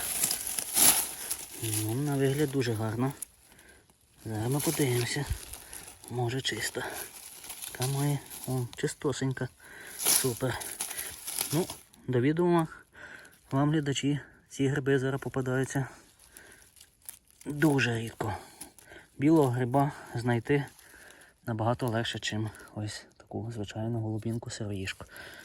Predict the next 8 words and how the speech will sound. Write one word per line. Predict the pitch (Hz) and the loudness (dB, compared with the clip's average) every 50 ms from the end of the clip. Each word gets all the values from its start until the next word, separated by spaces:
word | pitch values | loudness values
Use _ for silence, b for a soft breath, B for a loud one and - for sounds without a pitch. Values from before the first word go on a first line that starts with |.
| B B | B B
Попадаються | B - 98 - 98 104 117 120 135 151 160 151 - - | B -10 -6 -4 -2 0 0 2 2 2 2 0 0 -2
десь | 127 123 131 139 135 - | 0 2 2 2 2 2
не | 139 127 | 2 2
десь. | 110 120 117 117 - - - B B B _ _ B B B B B B B B _ _ _ - - | 4 2 2 0 0 -4 -8 B B B _ _ B B B B B B B B _ _ _ -10 -6
Відійшли | 113 113 110 117 117 - - 127 135 143 | -6 -4 -2 0 0 2 4 4 4 4
повністю. | - - 120 117 117 117 110 - - 110 101 - B B B B B B B - | 4 4 4 6 6 4 4 2 0 -4 -4 -6 B B B B B B B -10
Йдемо | - - 107 101 98 | -4 -4 -2 -2 -2
далі. | 95 90 90 | -4 -4 -6